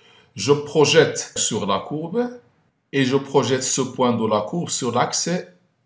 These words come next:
des abscisses. Et la valeur où il coupe l'axe, c'est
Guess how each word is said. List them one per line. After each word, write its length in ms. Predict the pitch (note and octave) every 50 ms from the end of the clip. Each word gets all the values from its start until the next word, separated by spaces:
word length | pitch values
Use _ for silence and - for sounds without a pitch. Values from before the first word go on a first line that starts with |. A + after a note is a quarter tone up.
| -
des 260 | G#2+ A2+ C#3+ C#3 B2
abscisses. 640 | B2+ A#2 - - - - - - - - - - _ _ _ _ _ _ _ _ -
Et 80 | - G#2+
la 140 | A#2 C3 C3
valeur 420 | C3 C#3 C3 B2+ B2+ B2 A2+ A#2+
où 80 | A#2+ B2
il 120 | B2 A#2+
coupe 240 | - B2+ A#2 A2+ A#2
l'axe, 400 | A2+ A2+ D3 D#3 - - - -
c'est 340 | C#3+ C#3 D#3 E3+ E3 -